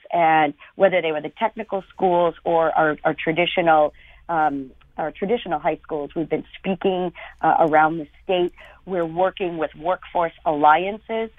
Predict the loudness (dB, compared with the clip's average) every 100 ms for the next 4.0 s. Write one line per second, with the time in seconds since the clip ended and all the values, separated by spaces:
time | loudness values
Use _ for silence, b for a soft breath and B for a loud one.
0 | B B -10 -8 0 0 4 6 6 4
1 | -2 -6 -18 -12 -10 -10 -12 -14 -14 -14
2 | -12 -12 0 0 0 -2 0 0 0 -4
3 | -6 -2 -2 -2 -6 -8 -2 2 2 2